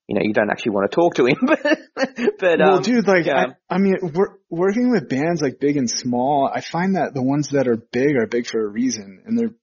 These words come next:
Speaker 2: big because
Speaker 1: Mm.
Speaker 2: they have a vision, and they have specific feedback, and they have specific ideas for how they want to be visually branded. You know, it's usually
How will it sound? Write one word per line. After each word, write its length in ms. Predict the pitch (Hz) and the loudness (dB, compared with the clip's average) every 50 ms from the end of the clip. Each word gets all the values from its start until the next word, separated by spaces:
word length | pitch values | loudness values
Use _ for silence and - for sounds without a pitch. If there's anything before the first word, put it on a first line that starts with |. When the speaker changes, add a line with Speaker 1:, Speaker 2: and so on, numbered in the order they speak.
| _ _ | _ _
Speaker 2:
big 220 | - 120 123 120 117 | -2 -2 -2 -2 -4
because 220 | 117 160 170 147 | -4 -4 -4 -4
Speaker 1:
Mm. 40 | 120 | -4
Speaker 2:
they 60 | 107 | -4
have 160 | 104 101 101 | -4 -6 -6
a 60 | 101 - _ | -10 -16 _
vision, 480 | - 107 104 101 101 95 95 101 - - - | -10 -8 -8 -8 -8 -10 -12 -16 -20 -10 -6
and 120 | 131 127 123 | -2 0 0
they 100 | 113 110 - | 0 0 0
have 260 | 120 117 120 117 107 | 0 0 0 -2 -2
specific 680 | - - - 107 110 - - 117 - - 107 101 - - _ _ _ _ _ _ _ _ _ _ _ _ - | -4 -6 -4 -4 -4 -4 -4 -4 -4 -2 -2 -2 -4 -6 _ _ _ _ _ _ _ _ _ _ _ _ -12
feedback, 680 | - - 120 113 107 110 - 110 101 95 98 92 - | -4 -2 0 0 0 0 0 2 2 2 0 0 -2
and 120 | 110 107 104 | -2 0 0
they 80 | 104 | 0
have 240 | 101 104 113 113 104 | 0 0 0 0 0
specific 600 | - - - - - - 120 110 - 107 101 - _ _ _ _ _ _ _ _ - | -2 -4 -4 -4 -4 -4 -4 -2 -2 -4 -4 -4 _ _ _ _ _ _ _ _ -2
ideas 640 | - 123 120 110 113 117 117 123 131 123 117 113 - | -2 -2 -2 0 0 2 2 4 4 2 2 0 0
for 160 | - 123 117 | 0 0 0
how 260 | 110 - 120 123 120 | 2 2 2 2 2
they 140 | 117 123 120 | 2 2 2
want 360 | 110 110 113 113 110 - 127 | 2 2 2 2 0 0 -2
to 100 | - 117 | -4 -2
be 120 | 120 117 113 | -2 -2 0
visually 420 | 104 113 113 117 123 120 117 107 104 | 0 -2 -2 -2 0 0 0 0 -2
branded. 600 | - 104 95 98 107 113 120 117 101 104 - - - _ _ _ _ | -2 -4 -4 -2 -2 -2 0 0 0 -2 -2 -4 -8 _ _ _ _
You 140 | 135 131 123 | -2 0 0
know, 240 | 120 120 120 135 123 | 2 2 2 2 0
it's 240 | - 131 - - | 0 -2 -2 -2
usually 560 | 156 156 151 175 170 156 156 151 139 135 135 | -2 0 0 0 2 2 4 4 4 2 0